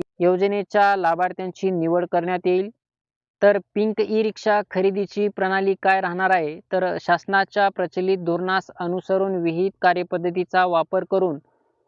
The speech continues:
एजन्सी कंपनीची निवड आयुक्त, महिला व बालविकास, महाराष्ट्र राज्य, पुणे यांच्या मार्फत शासनाच्या मान्यतेने करण्यात येईल. निवड झालेल्या एजन्सी कंपनीमार्फत योजनेतील नमूद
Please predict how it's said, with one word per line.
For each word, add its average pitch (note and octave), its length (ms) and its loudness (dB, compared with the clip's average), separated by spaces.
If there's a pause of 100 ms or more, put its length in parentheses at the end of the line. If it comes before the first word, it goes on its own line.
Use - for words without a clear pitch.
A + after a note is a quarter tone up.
एजन्सी G3 560 2
कंपनीची G3 540 -2
निवड F#3+ 320 0
आयुक्त, F3+ 440 -2
महिला E3 600 0
व G3 180 -2
बालविकास, F3+ 640 -2
महाराष्ट्र F3 640 -2
राज्य, E3+ 380 0
पुणे F3 320 -4
यांच्या E3+ 340 -2
मार्फत E3+ 520 -4
शासनाच्या F3 540 -4
मान्यतेने E3 680 -4
करण्यात E3 340 -2 (160)
येईल. F3 280 0 (600)
निवड G3+ 260 2
झालेल्या G3+ 360 0
एजन्सी G3 580 -2
कंपनीमार्फत G3 800 0
योजनेतील F#3+ 720 -2
नमूद F#3+ 600 -2